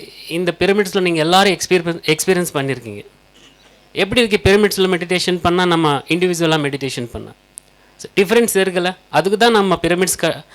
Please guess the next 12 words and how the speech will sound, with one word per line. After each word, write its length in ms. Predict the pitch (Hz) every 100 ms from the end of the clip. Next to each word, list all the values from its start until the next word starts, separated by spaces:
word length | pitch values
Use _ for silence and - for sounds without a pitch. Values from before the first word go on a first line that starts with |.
| -
கன்ஸ்ட்ரக்ட் 400 | 151 151 175 156
பண்ணிட்டே 340 | 160 160 165 170 160
போயிருக்கோம். 380 | 156 156 156 185 _ - - -
அதுக்கு 240 | 139 175
தான் 120 | 190 185
எல்லாரும் 500 | 156 165 175 170 135
பிரமிட்ஸ் 420 | 151 175 180 -
வச்சு 240 | 147 - 175
மெடிடேஷன் 500 | 143 156 170 160 151
பண்றாங்க. 480 | 143 135 131 131 165 - _ _ _ _ - - _
So, 420 | 240 226 208 233 _ _ _ _ _ _ _ - -
இந்த 320 | 175 185 175